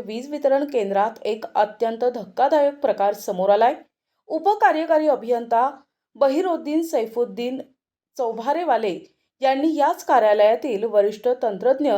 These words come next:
रोहित देविदास वानखडे यांना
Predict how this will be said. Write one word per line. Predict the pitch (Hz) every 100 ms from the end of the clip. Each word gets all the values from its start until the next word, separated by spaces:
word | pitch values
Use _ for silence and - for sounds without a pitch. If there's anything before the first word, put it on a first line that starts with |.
| 214
रोहित | 233 226 330 320
देविदास | 214 196 202 226 226
वानखडे | 185 180 180 269 170 - _ _ _
यांना | 269 262 285